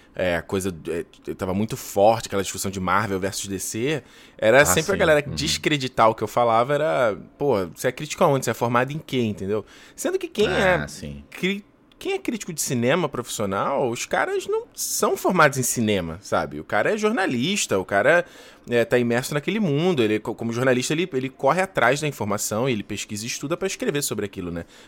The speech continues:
Speaker 1: Mas não necessariamente a paixão dele, ou, é, ele tem uma formação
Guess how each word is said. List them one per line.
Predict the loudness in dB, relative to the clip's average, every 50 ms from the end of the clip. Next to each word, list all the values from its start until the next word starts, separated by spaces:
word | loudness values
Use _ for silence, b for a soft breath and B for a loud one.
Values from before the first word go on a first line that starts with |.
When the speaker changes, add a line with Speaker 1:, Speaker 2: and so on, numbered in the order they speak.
| B
Speaker 1:
Mas | B -4 0
não | 0
necessariamente | 0 0 0 0 0 2 2 2 2 0 -2
a | -2
paixão | -2 -2 -2 0 0 2 2 4 2
dele, | 2 2 2 2 2 2 0 -2 -2 B B B B B B B
ou, | 4 6 6 6 6 4 2 -2 -6 b b b b b b b _ 0
é, | 2 4 6 6 6 4 4 4 6 6 4 4 2
ele | 0 -2 0
tem | 0 0
uma | -2 -2
formação | -2 -2 -2 0 0 0 0 0 0 0 -2 -4 -6